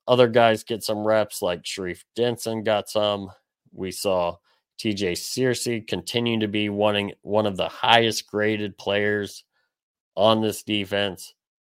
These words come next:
Cameron James got a few, uh, reps, and just a few others. Another good one, Bryce Thornton came in, harassed, uh, Wexler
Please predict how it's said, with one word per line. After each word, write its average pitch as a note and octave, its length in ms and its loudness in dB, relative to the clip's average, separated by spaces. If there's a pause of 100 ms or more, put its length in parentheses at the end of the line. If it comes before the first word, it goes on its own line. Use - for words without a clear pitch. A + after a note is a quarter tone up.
(120)
Cameron F2 400 -4
James A2+ 340 0
got A2+ 180 4
a G#2 80 2
few, G#2 580 -4 (420)
uh, F#2+ 380 4 (260)
reps, G#2 580 0 (460)
and A2+ 120 -4
just B2+ 220 4
a A2 340 4
few B2 220 0
others. A2 380 2
Another G#2+ 420 2
good A2 180 2
one, A2 240 0
Bryce G2 300 -2
Thornton A#2 380 0
came A2+ 260 0
in, G#2+ 280 0 (440)
harassed, G#2+ 640 2 (140)
uh, F#2 400 2 (160)
Wexler A2 760 2